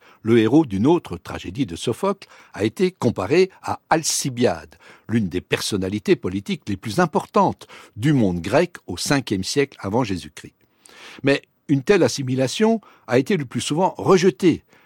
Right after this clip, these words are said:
car les différences entre le personnage de la tragédie et le général athénien sont au moins aussi évidentes que leurs ressemblances.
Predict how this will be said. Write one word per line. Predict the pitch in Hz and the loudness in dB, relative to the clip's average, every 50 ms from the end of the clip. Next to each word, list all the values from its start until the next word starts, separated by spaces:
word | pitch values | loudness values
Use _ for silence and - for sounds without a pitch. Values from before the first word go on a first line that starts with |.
| _ _ _ | _ _ _
car | - 120 95 | -4 -4 -2
les | 98 110 110 | 0 -2 -2
différences | 107 147 196 - - 151 135 185 220 220 175 - - | 0 -2 -2 0 0 -2 0 0 0 0 0 -2 -6
entre | 104 - - 95 | -8 -8 -6 -8
le | 90 87 | -8 -8
personnage | - - 127 - - - 107 117 170 190 170 135 - | -6 -8 -8 -6 -6 -6 -4 -4 -4 -4 -6 -6 -8
de | - | -10
la | - - - | -16 -16 -16
tragédie | - - 95 - 139 156 156 226 226 208 - - - - _ | -12 -12 -6 -2 -2 -2 0 0 -2 -2 -2 -6 -18 -20 _
et | - - | -12 -8
le | 90 95 | -6 -6
général | 180 - 120 107 110 98 87 85 85 - _ | -2 -2 -2 0 0 0 -2 -4 -6 -8 _
athénien | - 92 - - 131 135 165 190 208 233 240 220 - - - - _ _ | -14 -14 -6 -4 -2 -2 0 0 0 0 -2 -4 -8 -16 -20 -20 _ _
sont | - - - 190 190 196 - _ - | -12 -8 -6 -6 -6 -6 -8 _ -4
au | 107 107 | -4 -4
moins | 110 107 117 127 139 143 - | -2 -2 -4 -4 -4 -6 -6
aussi | - 131 110 - - - 104 98 - _ | -4 -4 -2 -2 -4 -10 -12 -12 -6 _
évidentes | - 190 156 135 110 95 98 98 110 117 - - _ - | 0 2 2 2 0 0 0 0 -2 -4 -8 -12 _ 0
que | 120 117 120 - _ _ | 0 0 0 -2 _ _
leurs | - 104 110 117 117 - _ _ - | 0 2 2 2 2 0 _ _ -2
ressemblances. | 101 131 156 147 - 117 107 95 82 - - - - - - - - _ | 2 2 2 2 2 -2 -2 -4 -8 -14 -16 -18 -20 -20 -20 -20 -20 _